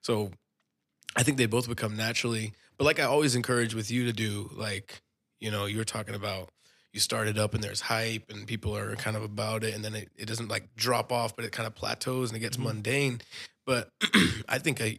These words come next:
Speaker 1: another huge part, like we talked about with <laughs> my feelings about podcasts in general, is that, like, well, you love it.
Speaker 2: Yeah.
Speaker 1: Like, you're hyped on it.
Speaker 2: Mm-hmm.
Speaker 1: You know, so, so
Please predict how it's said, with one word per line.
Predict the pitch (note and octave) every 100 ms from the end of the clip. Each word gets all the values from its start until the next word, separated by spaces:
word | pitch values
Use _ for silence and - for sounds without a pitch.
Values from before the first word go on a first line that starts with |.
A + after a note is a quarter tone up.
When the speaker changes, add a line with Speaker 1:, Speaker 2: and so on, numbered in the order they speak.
| -
Speaker 1:
another | A2+ G#2+
huge | G#2+ B2+ A#2+ A#2+
part, | A#2+ C#3 - - -
like | A2+
we | G#2+
talked | G#2+ -
about | - A2+ G2+ -
with | A2+ -
<laughs> | B2
my | B2
feelings | C3 C3+ A2+ A2+
about | A2+ G#2+
podcasts | - A#2+ A2 G2+ A2
in | A2+
general, | G#2+ A#2+ A#2 A2 - _ - -
is | A2+
that, | A2 -
like, | G#2
well, | G#2+ A2+ G2+ _ _ _ _ _ _ _ _ _ _ _ _ _
you | B2 D#3+
love | D#3+ G#2+ F2+
it. | - _ _ _ -
Speaker 2:
Yeah. | G#2+ D#2+ - _
Speaker 1:
Like, | F#2+ F#2 - _ _ _
you're | A#2 D3 E3
hyped | A2 F2 D2+
on | A1
it. | - - _ B2
Speaker 2:
Mm-hmm. | B2 A#2+ - - -
Speaker 1:
You | G2+ A2
know, | G#2+ G#2+
so, | - - G#2+ G2 -
so | C3